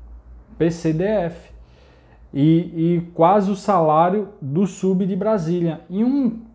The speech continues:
sub daqui ganha mais do que um capitão do Ceará. Então, é, não é na-, não há nada de errado em você querer ser policial militar a vida inteira, né? E existem pessoas também que, é, a esposa é concursada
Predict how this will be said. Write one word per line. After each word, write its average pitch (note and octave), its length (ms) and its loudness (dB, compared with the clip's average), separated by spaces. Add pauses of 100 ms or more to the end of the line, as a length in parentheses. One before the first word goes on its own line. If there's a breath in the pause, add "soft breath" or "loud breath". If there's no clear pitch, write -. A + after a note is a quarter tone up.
(160)
sub E3 380 2
daqui D3+ 320 0
ganha F#3 220 -2
mais E3+ 180 -2
do F#3+ 60 -2
que F3+ 100 -6
um F#3+ 60 -6
capitão F#3+ 400 -6
do F3+ 80 -12
Ceará. E3+ 400 -6
Então, F3 400 -8 (840 soft breath)
é, - 380 -10
não A3+ 320 2
é A#3 100 2
na-, G3+ 300 -2
não F#3+ 180 -6
há G3+ 80 -2
nada G3+ 220 -2
de F#3+ 80 -2
errado D3 320 -2
em C3 80 -4
você B2 300 -8
querer A#2 260 -8
ser A2+ 160 -10
policial A2+ 560 -8
militar G#2+ 480 -6
a - 20 -6
vida G2 200 -8
inteira, G2 400 -8
né? G2+ 240 -8
E B2 280 0 (280)
existem E3 400 -2
pessoas E3+ 320 -2
também D#3 360 -4
que, D#3 380 -4 (480 loud breath)
é, A#2+ 400 -6
a A#2 100 -4
esposa D3+ 600 0
é C3+ 40 -8
concursada B2 920 -6